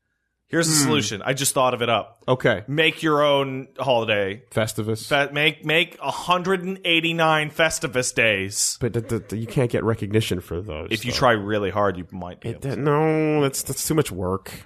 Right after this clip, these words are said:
Speaker 1: Well,
Speaker 2: It's easier to just say, "I celebrate Festivus, and I also celebrate Hanukkah, and I also celebrate Christmas." Fuck
Speaker 1: do the
Speaker 2: you.
Speaker 1: Raelians get days off?
Speaker 2: They don't.
Speaker 1: Do they go to school?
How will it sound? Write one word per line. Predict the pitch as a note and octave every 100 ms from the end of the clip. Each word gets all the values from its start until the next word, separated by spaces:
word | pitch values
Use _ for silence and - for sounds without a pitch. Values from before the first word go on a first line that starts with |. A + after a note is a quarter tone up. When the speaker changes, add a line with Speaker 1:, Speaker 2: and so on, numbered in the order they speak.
| _
Speaker 1:
Well, | E3 F3+ F#3 A3+ D4 -
Speaker 2:
It's | - G#3+
easier | A3 A3
to | A3
just | F3+ - - -
say, | - D#3 D#3
"I | C#3+ C#3+
celebrate | C#3+ C#3+ B2+ C3
Festivus, | - A#2+ - A#2 A#2 A#2 -
and | A#2+
I |
also | A#2+ A#2+ -
celebrate | - A#2+ A#2+ A2 A2+ - - - -
Hanukkah, | G#2+ A2 A2+ A2 G#2
and | A2+
I |
also | A2 A2 A2+
celebrate | A2 A2 F#2+ G#2 G2+ - - _ -
Christmas." | - A#2 - G#2+
Fuck | - G2+
Speaker 1:
do | G#3
the | A3
Speaker 2:
you. |
Speaker 1:
Raelians | F3+ G#3+ A#3+ B3+ F#3+ C3+ B2 A2+
get | - A2+ -
days | B2 A2+ A2
off? | G2+ F#2+ - - - -
Speaker 2:
They | G2+ A#2+ C#3
don't. | C3 - - F2+ F#2 G#2 - - - - _
Speaker 1:
Do | D#3+
they | D#3 F3+
go | C#3+ - F3 G#3
to | G3
school? | - - A#2+ G2 E2+